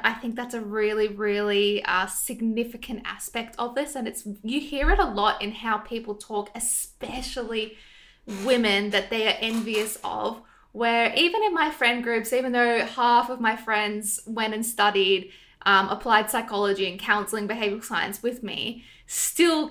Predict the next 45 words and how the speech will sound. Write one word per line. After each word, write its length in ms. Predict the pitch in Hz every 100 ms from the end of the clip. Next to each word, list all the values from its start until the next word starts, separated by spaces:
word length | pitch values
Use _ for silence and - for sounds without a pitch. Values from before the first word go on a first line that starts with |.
| -
do 260 | 277 269
this 200 | 262 262 -
subconsciously 880 | 220 - 233 233 233 226 - 220
where 320 | 214 214 220 214
they, 300 | 220 214 208
if 320 | 226 226 - _
they 220 | 233 220
have, 320 | 226 240 220 -
like, 160 | 208 - _
you 100 | 214
know, 140 | 202 185
there's 160 | 190
a 40 | 202
really 200 | 208 185
attractive 560 | 202 196 - - 196 -
girl 460 | 190 180 175 - - - _ -
that 120 | 226
they're 120 | 196
friends 340 | 190 202 214 196
with 240 | 185 190 -
or 100 | 214
something, 540 | - 196 - 190 190 -
and 200 | 214 202
they're 180 | 190 190
with 160 | 208
their 140 | 202 190
boyfriends 480 | 269 320 294 254
and 80 | 240
they're 80 | 226
talking 240 | - 277
about 100 | 254
this 140 | 226 -
girl 200 | 233 226
being 140 | 226
like, 200 | 220 220 285
"Oh, 220 | 302 294
I 120 | 285
can't 220 | 247 262
wait 220 | 240 -
for 80 | 254
you 100 | 247
to 60 | 240
meet 240 | 233 214
my 140 | 226 226
friend 420 | 233 220 220